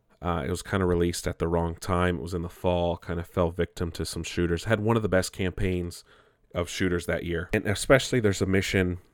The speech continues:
where you can kinda shift between two different timelines, like time travel, and that, that's really fucking cool. But I, I think we're gonna get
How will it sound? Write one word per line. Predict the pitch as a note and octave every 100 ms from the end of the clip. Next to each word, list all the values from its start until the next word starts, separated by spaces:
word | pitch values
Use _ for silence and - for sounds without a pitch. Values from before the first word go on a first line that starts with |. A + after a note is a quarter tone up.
| _ _
where | - G2+
you |
can | - F2
kinda | G2+ E2
shift | - - G2+ -
between | - - - F#2
two | F2 G2
different | F#2 F#2 E2
timelines, | F#2 F2+ F#2 F2+ F2+ -
like | E2+ -
time | F#2 F2
travel, | - F2+ F2
and | E2+
that, | F#2 -
that's | G2+ -
really | F#2+ F2
fucking | - F2 E2+
cool. | - F#2 E2 F2 - _ _ _ _ _
But | F#2 F2 - - - -
I, | G2 -
I | F#2+
think | - - A2 A#2 - - - _ _ _
we're | - F#2+
gonna | F#2+ F2+
get | E2 F2 E2+